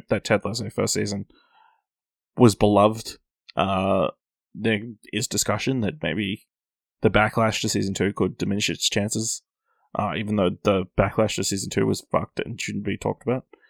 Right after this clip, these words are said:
That is completely wrong. Uh, but yeah, I guess, <laughs> I guess we will see how we do at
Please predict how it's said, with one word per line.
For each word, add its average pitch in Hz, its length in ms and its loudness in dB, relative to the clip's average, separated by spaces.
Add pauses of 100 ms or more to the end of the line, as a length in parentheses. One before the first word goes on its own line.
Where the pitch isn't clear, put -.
(240)
That - 80 -6
is - 80 -8
completely 92 320 -2
wrong. 147 260 0 (460)
Uh, 110 580 2
but - 100 -10
yeah, 160 140 -6 (420)
I - 60 4
guess, 113 220 0 (440)
<laughs> - 380 -20
I - 140 -2
guess 156 280 0
we 139 120 6
will 113 100 6
see 101 400 0 (440)
how 110 200 2
we 104 80 2
do 101 300 2 (100)
at 113 140 -2